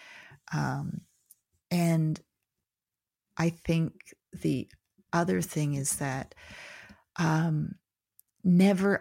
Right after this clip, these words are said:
underestimate where you can go, uh, because with bipolar disorder,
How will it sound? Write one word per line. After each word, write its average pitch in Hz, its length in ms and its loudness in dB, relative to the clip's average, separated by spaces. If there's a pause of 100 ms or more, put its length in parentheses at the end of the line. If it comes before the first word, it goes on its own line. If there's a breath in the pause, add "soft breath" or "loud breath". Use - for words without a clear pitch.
underestimate 156 1160 0 (680)
where 156 320 2
you 151 200 0
can 151 320 -2
go, 147 560 -4 (300)
uh, 139 340 -4 (1120)
because 160 460 0
with 156 160 -2
bipolar 170 520 -2
disorder, 151 640 -2